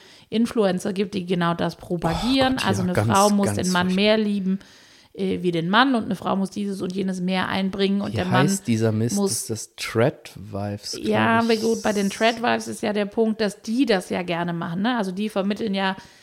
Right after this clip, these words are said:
Speaker 1: dass die wahre Erfüllung einer Frau das reine Hausfrauentum und das Umsorgen der Familie ist. Und jetzt bitte nicht falsch verstehen, das mag ja für die ein oder andere Frau auch genau das Richtige sein,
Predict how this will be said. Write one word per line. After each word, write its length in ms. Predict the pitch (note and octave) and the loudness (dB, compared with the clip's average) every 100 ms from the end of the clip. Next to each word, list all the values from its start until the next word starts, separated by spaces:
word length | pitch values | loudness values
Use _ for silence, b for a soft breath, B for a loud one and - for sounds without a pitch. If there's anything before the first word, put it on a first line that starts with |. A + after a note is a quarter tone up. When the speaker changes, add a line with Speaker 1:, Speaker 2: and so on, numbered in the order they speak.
| B - | B -10
Speaker 1:
dass 200 | G#3 - | -8 -6
die 200 | G3 F3+ | -8 0
wahre 360 | F3+ G#3 G3+ G#3 | 4 4 4 0
Erfüllung 800 | F3+ - - G#3+ G#3 G3 G3 B B B | -2 -2 2 4 4 4 0 B B B
einer 320 | - F#3+ F#3+ F3 | -2 0 0 -2
Frau 680 | - F3+ G3 G3+ G3+ G#3 B B _ | -2 2 6 6 6 2 B B _
das 240 | G3 F3 | -2 0
reine 380 | F3 F3+ G3 F3+ | 2 2 4 4
Hausfrauentum 920 | F#3+ G#3 - - F3+ F#3+ F#3+ A3 G3 | 4 2 0 2 4 4 2 2 2
und 160 | F#3+ F3+ | 2 0
das 160 | F#3 | -2
Umsorgen 460 | F#3+ F3 F#3+ G3 F#3+ | -2 0 4 4 4
der 100 | F3+ | 0
Familie 500 | - F3 G3 C4 C4+ | 0 2 4 4 2
ist. 120 | D4 | 2
Und 140 | C#4+ G3+ | 0 0
jetzt 200 | F#3 - | -4 0
bitte 200 | A#3 A3 | 0 2
nicht 180 | E3+ - | 0 0
falsch 240 | F3+ G3 | 0 0
verstehen, 380 | B3 - C#4+ D4+ b b b b _ | -2 -4 -2 -4 b b b b _
das 200 | - G#3+ | -4 -2
mag 260 | F#3+ F#3+ G3+ | 0 0 0
ja 100 | A3 | -4
für 140 | - | -4
die 120 | F#3+ G3 | -4 -2
ein 240 | G3 F#3 | 0 0
oder 160 | F#3+ G3 | 0 -2
andere 300 | F#3+ F#3 F#3 | 0 -2 -2
Frau 300 | - G3+ G3+ | -6 -2 -2
auch 260 | - G3+ - | 0 -2 -2
genau 300 | F#3+ F3+ F3+ | -2 0 0
das 200 | E3 F3 | -2 -4
Richtige 420 | F#3 - A#3+ B3+ | -6 -4 -4 -4
sein, 340 | B3 B3+ C4+ | -2 -2 -2